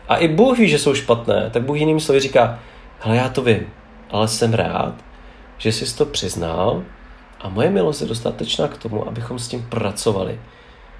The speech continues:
A on ti to nevezme, ale naučí tě s tím, s tím pracovat. Jo, jako je to třeba, nevím, pracovat s tvým hněvem, nebo s tím, že seš třeba, já nevím, introvert. Prostě spousta, spousta různých věcí.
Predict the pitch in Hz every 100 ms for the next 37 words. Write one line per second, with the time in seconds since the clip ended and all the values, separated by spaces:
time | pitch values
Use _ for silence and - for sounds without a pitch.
0 | - - - - - - - 123 131 -
1 | 202 151 120 127 170 117 92 87 - -
2 | - - - 101 107 107 - - - -
3 | 156 - 143 123 117 - 120 - 123 117
4 | 110 - 101 - - - 180 151 - 139
5 | 135 131 120 123 113 - - - - -
6 | 104 98 - 110 - 110 113 - 107 98
7 | 98 90 80 - - - - - - 104
8 | 107 - 110 104 104 107 - 110 107 98
9 | 92 92 101 95 - 113 107 104 - -
10 | 139 156 - 180 170 160 139 - - -
11 | - - 123 - 120 113 113 110 101 -